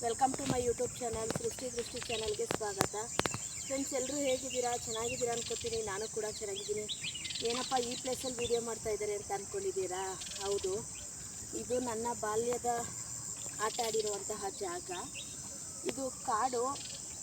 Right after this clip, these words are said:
ಈ ಕಾಡಲ್ಲಿ ನೋಡಿ, ಈ ರೀತಿ ನೀರು ತುಂಬ್ಕೊಬಿಟ್ಟಾಗ, ಆ, ನಾವು ಹಸು ಎಮ್ಮೆ ಎಲ್ಲ ಮೇಯ್ಸೋಕ್ಕೆ ಬರ್ತಾಯಿದ್ದೋ. ಈ ಜಾಗದಿಂದ ಒಂದು ಕಿಲೋಮೀಟ್ರಷ್ಟು ದೂರ ಹೋಗ್ಬೇಕು ಹೊಡ್ಕೊಂಡು. ಈ ನೀರಿರೋದ್ರಿಂದ ಹಳ್ಳ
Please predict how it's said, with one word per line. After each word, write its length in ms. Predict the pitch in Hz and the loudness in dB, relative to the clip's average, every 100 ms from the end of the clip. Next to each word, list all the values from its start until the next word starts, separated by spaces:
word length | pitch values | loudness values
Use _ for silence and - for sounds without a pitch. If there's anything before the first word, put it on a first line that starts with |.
| - | -6
ಈ 100 | 247 | -6
ಕಾಡಲ್ಲಿ 520 | - 233 247 285 277 | -2 0 2 2 2
ನೋಡಿ, 160 | 262 247 | 2 0
ಈ 220 | 254 240 | -2 -4
ರೀತಿ 240 | 254 - 269 | -4 -4 -2
ನೀರು 200 | 240 247 | -2 -2
ತುಂಬ್ಕೊಬಿಟ್ಟಾಗ, 680 | 254 240 233 226 - 220 196 202 330 - - - - - - - | -2 -2 0 0 0 0 2 0 0 -2 -6 -6 -6 -6 -4 -4
ಆ, 360 | 247 240 233 226 | -2 0 0 0
ನಾವು 320 | 226 240 262 | 2 2 4
ಹಸು 240 | 254 240 302 | 4 4 2
ಎಮ್ಮೆ 320 | 277 247 262 | 2 0 0
ಎಲ್ಲ 160 | 247 254 | 2 2
ಮೇಯ್ಸೋಕ್ಕೆ 460 | 240 226 - 233 226 | 2 0 -2 0 0
ಬರ್ತಾಯಿದ್ದೋ. 520 | 214 226 214 202 214 294 - - - - - - - 254 | 2 2 2 2 0 -2 -4 -4 -4 -4 -4 -4 -4 -2
ಈ 40 | |
ಜಾಗದಿಂದ 540 | 269 247 240 277 254 226 | 0 0 0 0 -4 0
ಒಂದು 320 | 240 240 247 | 0 0 0
ಕಿಲೋಮೀಟ್ರಷ್ಟು 800 | 240 262 262 254 240 226 - 233 | -2 0 0 0 -2 -4 -2 -2
ದೂರ 180 | 226 226 | 0 2
ಹೋಗ್ಬೇಕು 920 | 240 453 427 220 220 233 220 - 392 - - - - - - | 4 4 4 2 4 4 4 2 -2 -2 -6 -6 -6 -6 0
ಹೊಡ್ಕೊಂಡು. 720 | 233 - 247 214 226 339 - - - - - - 247 | 0 2 2 2 2 0 -4 -6 -6 -6 -8 -4 -2
ಈ 80 | |
ನೀರಿರೋದ್ರಿಂದ 760 | 247 254 302 302 294 269 277 262 277 | 2 2 2 2 2 0 -2 4 6
ಹಳ್ಳ 400 | 285 262 233 | 6 4 4